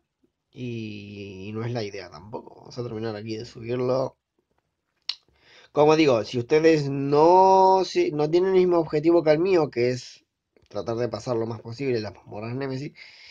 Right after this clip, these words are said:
eh, y lo quieren armar para otro tipo de, de cosas, seguramente otra build les sirva más. Pero de todas formas, lo que dije al principio, está redundante, los ataques, todos hacen lo mismo, entonces no es que le puedan bifiar tampoco a la hora de hacer una build, o sea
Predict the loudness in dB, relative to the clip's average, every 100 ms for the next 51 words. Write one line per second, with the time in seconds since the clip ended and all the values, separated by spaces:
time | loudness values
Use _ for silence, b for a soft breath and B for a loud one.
0 | B B B -4 0 2 2 2 2 4
1 | 4 6 4 4 2 4 4 4 0 -4
2 | -4 0 0 2 2 2 0 -2 -2 -4
3 | 0 0 0 0 0 -2 -2 -4 0 0
4 | 0 -2 -4 -6 -2 0 0 -4 -10 b
5 | b b b _ _ 2 4 4 6 4
6 | 6 4 4 4 0 -10 -6 -2 0 0
7 | 2 0 -2 -4 -2 -2 -2 0 2 4
8 | 4 2 0 0 0 -4 -4 -4 -2 -2
9 | -4 -8 _ _ _ _ -4 -2 -4 -6
10 | -4 -4 -4 -6 -6 -4 -6 -8 -6 -8
11 | -10 b b b b b _ -2 4 6
12 | 6 8 6 4 -2 2 4 4 0 -2
13 | -2 0 2 2 2 -2 -6 -8 -8 -6
14 | -6 -6 -12 -16 -16 -18 -18